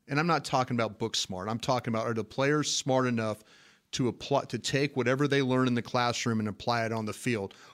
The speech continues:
Or are the coaching staff limited in what they can do because the players are not capable of retaining the information they're being taught,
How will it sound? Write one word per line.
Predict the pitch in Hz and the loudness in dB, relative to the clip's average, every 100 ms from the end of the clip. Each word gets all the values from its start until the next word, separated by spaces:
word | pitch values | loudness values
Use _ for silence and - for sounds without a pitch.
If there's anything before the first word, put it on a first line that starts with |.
| _ | _
Or | 123 127 | 2 4
are | 123 | 4
the | |
coaching | 117 - 170 180 135 | 2 2 2 2 0
staff | - 143 123 | 0 2 0
limited | 123 127 139 139 123 117 | -2 0 2 4 2 2
in | 117 120 | 0 0
what | 127 143 | 2 2
they | 127 | 2
can | 107 110 101 | 0 -2 -2
do | 104 98 95 - _ _ _ _ _ | 0 0 -2 -6 _ _ _ _ _
because | 120 - 131 113 | -6 0 0 0
the | - | -4
players | - 135 123 110 | 0 2 2 0
are | 113 | -2
not | 117 117 117 - | 0 0 -2 -4
capable | - 123 113 117 110 104 120 | -2 0 0 -2 -2 -2 -2
of | 101 | -4
retaining | 110 98 - 135 135 127 107 101 - _ - _ - | -4 -4 -2 2 4 2 0 -4 -10 _ -20 _ 0
the | 123 | 2
information | 123 - 120 120 113 117 | 2 2 2 2 0 0
they're | 107 | -2
being | 95 107 101 | -2 -2 -2
taught, | - 95 92 | -4 -4 -4